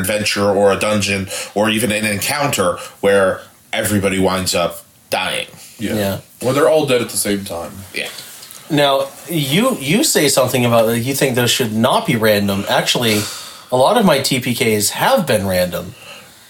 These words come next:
Speaker 3: Just a fight that might have been a little bit harder or that they didn't go at, at the right spot,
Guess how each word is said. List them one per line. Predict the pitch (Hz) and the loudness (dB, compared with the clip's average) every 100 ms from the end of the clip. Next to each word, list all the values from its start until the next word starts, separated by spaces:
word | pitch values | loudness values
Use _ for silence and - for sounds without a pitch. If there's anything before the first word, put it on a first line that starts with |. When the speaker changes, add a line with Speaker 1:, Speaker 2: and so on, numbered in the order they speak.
| - | -14
Speaker 3:
Just | - 143 151 | -2 0 0
a | |
fight | - - - | 2 0 2
that | 135 | 2
might | 139 | 2
have | 135 | 4
been | 139 | 2
a | 127 | 4
little | 131 127 | 2 4
bit | 110 | 4
harder | 127 143 147 135 | 4 4 4 4
or | |
that | 123 113 | 2 0
they | 113 | -2
didn't | 104 127 123 123 - - 123 | 0 0 0 -2 -6 -14 0
go | 123 120 | 2 4
at, | 120 - | 2 0
at | 127 120 | -2 2
the | |
right | 120 117 | 2 2
spot, | - - 123 123 120 | 0 2 2 2 -2